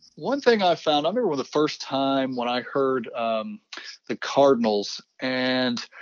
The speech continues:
I'm not all sure who was in the Cardinals at the time of this recording. Daniel, maybe you can help me. There's a, a compilation album. It's actually been called a couple of different things, but one of the things you can find when you look up on YouTube is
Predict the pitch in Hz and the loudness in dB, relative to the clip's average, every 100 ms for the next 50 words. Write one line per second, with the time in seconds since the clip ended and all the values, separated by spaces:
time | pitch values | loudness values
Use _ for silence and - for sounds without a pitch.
0 | - - - - 214 233 208 180 - - | -20 -20 -10 -4 2 4 6 4 0 -6
1 | - 175 156 170 160 139 - 156 131 - | 6 8 8 6 8 8 6 -2 -4 -4
2 | - - 170 160 135 - 151 147 135 117 | -12 -4 0 0 -2 0 4 6 4 0
3 | 117 143 143 123 139 131 120 - 139 139 | -2 2 2 4 2 4 0 4 6 6
4 | 123 117 139 151 143 156 143 160 120 117 | 6 2 2 4 4 4 4 2 0 0
5 | 135 123 139 135 139 127 117 - 190 202 | 0 4 4 6 8 8 6 2 0 2
6 | 139 139 143 - 110 107 107 107 - 143 | 4 4 4 0 -4 -4 -4 -8 -2 0
7 | 147 123 113 - 123 113 - - - _ | 0 -4 -4 2 4 2 0 -20 -20 _
8 | 127 - 135 135 117 117 127 120 117 127 | -10 2 4 4 4 4 2 0 0 2
9 | 127 123 120 - 117 131 120 127 135 123 | 4 2 0 0 0 -2 -2 2 4 4
10 | 135 123 117 117 107 123 117 110 117 120 | 2 0 0 -2 2 2 4 2 2 2
11 | - 110 107 120 120 123 110 98 | 2 2 4 4 4 4 4 2